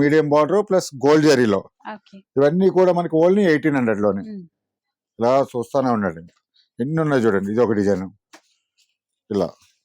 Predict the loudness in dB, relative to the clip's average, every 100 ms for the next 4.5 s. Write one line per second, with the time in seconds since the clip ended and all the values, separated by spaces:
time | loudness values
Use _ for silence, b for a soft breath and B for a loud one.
0 | _ _ _ -4 0 0 2 2 0 0
1 | 2 4 2 0 0 0 0 0 0 0
2 | 0 0 -2 -6 -8 -8 -16 _ _ _
3 | -4 -2 0 0 0 -2 -2 0 2 4
4 | 4 4 0 2